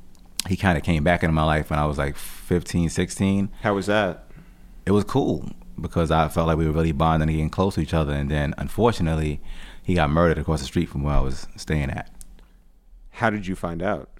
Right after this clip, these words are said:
Speaker 1: I saw it. Unfortunately. Um,
Speaker 2: You saw your dad get murdered in front of you?
Speaker 1: Yeah. And the human brain is so ill that I don't remember any of it. None of it.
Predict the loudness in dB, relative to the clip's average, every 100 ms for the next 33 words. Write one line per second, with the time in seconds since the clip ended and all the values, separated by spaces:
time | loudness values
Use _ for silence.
0 | -20 -20 -18 -8 -6 -6 -8 -6 -4 -6
1 | -10 -18 -18 -18 -16 -16 -18 -20 -20 -20
2 | -20 -20 -20 -20 -14 -8 -6 -4 -4 -2
3 | -2 -4 -8 -10 -4 -2 -2 -4 -6 -10
4 | -12 -2 2 2 2 0 -2 -2 -2 -4
5 | -6 -4 -4 -4 -8 -14 -18 -6 -6 -4
6 | -10 -14 -20 -20 -20 -20 -20 -20 -20 -20
7 | -20 -20 -14 -2 0 2 0 -2 -4 2
8 | 4 4 4 2 2 2 0 0 0 2
9 | 2 2 2 0 -2 -4 -2 2 4 4
10 | 2 -2 -2 -2 0 0 0 0 -2 -6
11 | -12 -20 -20 -4 0 0 0 -6 -12 -18
12 | -20 -20 -20 -20 -20 -20 -20 -8 0 0
13 | 0 -6